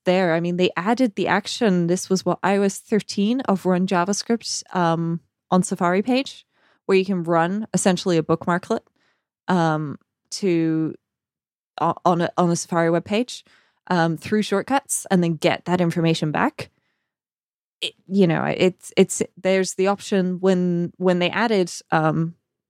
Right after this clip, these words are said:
shortcuts to the Mac, they, they added a Run JavaScript for Mac automation, um, along with the Run AppleScript automation.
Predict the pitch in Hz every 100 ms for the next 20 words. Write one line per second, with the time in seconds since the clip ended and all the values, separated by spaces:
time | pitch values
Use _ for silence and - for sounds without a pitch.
0 | _ - 202 196 - 165 214 269 196 -
1 | _ - 190 - - 185 - 202 220 175
2 | 170 156 _ 175 190 185 180 190 - 165
3 | 170 180 - 170 175 214 - - - -
4 | _ _ - 180 175 180 170 185 214 185
5 | 165 160 147 143 156 - 147 - - 175
6 | - - - 185